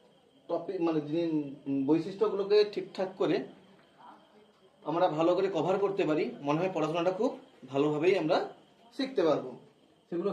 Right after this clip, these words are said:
কি কি? প্রথমত যেটা আমাদেরকে, উম, জানতে হবে সেটা হচ্ছে কি টাইম ম্যানেজমেন্ট করা। আমরা ঘন্টার পর ঘন্টা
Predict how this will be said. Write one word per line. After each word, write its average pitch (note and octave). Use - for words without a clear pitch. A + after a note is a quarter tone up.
কি E3+
কি? G#3+
প্রথমত G#3+
যেটা E3+
আমাদেরকে, F3
উম, D3+
জানতে F3+
হবে E3+
সেটা F3
হচ্ছে F3
কি C4+
টাইম A3+
ম্যানেজমেন্ট C#3
করা। A2+
আমরা G#3
ঘন্টার E3
পর G3
ঘন্টা E3+